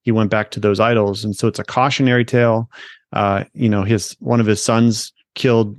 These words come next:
I forget how many o-, of his other sons, like eighty or seventy other sons. So there's a lot to that story. And I wrote about it too in a men's devotional that I collaborated on. Uh, you can get that a-, as well through my website. But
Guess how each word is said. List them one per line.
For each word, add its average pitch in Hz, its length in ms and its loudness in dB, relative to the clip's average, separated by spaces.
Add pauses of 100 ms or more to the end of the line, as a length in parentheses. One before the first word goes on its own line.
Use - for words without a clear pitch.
I 117 100 -6
forget 113 280 0
how 110 100 2
many 107 220 2
o-, 110 120 2
of 110 200 -4
his 107 120 0
other 120 200 2
sons, 110 320 0
like 104 120 -4
eighty 117 300 0
or 104 60 -4
seventy 110 340 0
other 107 140 0
sons. 110 560 -2 (340)
So 113 460 2 (260)
there's 143 160 2
a 170 60 4
lot 160 200 4
to 156 120 0
that 139 160 2
story. 135 360 2
And 117 220 -2
I 123 100 -4
wrote 117 200 0
about 117 240 0
it 107 100 -2
too 120 220 4
in 110 100 4
a 104 140 0
men's 107 240 0
devotional 107 540 0
that 104 140 -2
I 104 100 0
collaborated 104 580 0
on. 101 400 0
Uh, 107 340 -6
you 120 160 -8
can 113 160 -2
get 104 160 -2
that 104 280 -2 (340)
a-, 107 200 -4
as 110 160 -2
well 110 180 4
through 113 140 0
my 104 100 2
website. 104 420 0
But 113 200 0